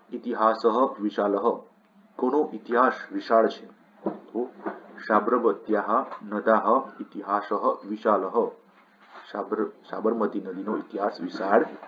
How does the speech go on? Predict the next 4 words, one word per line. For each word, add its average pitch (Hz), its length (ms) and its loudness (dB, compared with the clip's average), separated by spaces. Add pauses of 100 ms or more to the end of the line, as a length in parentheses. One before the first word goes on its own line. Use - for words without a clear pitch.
(120)
છે. - 220 4 (2500)
આપણે 113 220 0
જોઈશું 104 360 0
હવે 107 240 0